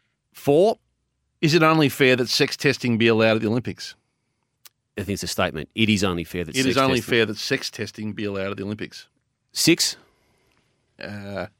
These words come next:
Speaker 2: pass.
Speaker 1: Men,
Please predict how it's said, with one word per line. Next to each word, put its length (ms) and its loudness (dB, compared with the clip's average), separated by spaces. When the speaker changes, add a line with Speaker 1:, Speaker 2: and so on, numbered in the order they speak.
Speaker 2:
pass. 600 0
Speaker 1:
Men, 440 4